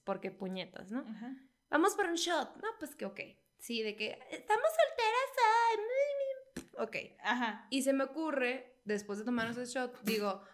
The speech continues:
Speaker 1: "¿Por qué no? Cada cinco minutos nos vamos por un shot nosotras tres, para aprovechar. Hay que ser eficientes con el tiempo, muchachas".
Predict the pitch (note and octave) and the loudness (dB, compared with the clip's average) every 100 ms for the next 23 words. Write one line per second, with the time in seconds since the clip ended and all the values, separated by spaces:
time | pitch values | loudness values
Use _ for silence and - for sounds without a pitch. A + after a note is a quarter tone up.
0 | - E4 - F#4 G4+ G#4 F4 E4 E4+ - | -8 -2 8 8 10 8 8 2 -4 -10
1 | - A#3 B3+ E4+ D#4+ E4+ D#4 E4 E4+ E4 | 2 6 6 4 -2 -2 -2 -2 -2 -4
2 | D#4+ D4 B3+ C#4+ A#3+ A#3 A#3+ A3 A#3+ A#3 | -4 -2 0 0 -2 -2 -4 -4 -6 -6
3 | B3+ B3+ F4+ F4 - _ _ - A#3 G#3+ | -6 0 0 -2 -10 _ _ -4 -2 0
4 | G#3 G3 D4+ E4 E4 - - - - B3 | -2 0 0 0 -2 -16 -18 -16 -4 0
5 | B3+ B3+ F4 - F#4+ D4 - A3+ F#3+ G#3+ | 0 0 0 0 -2 -6 -4 -6 -4 -2
6 | G#3+ G3+ G3 G3 G#3 - - | -2 -4 -8 -10 -12 -12 -16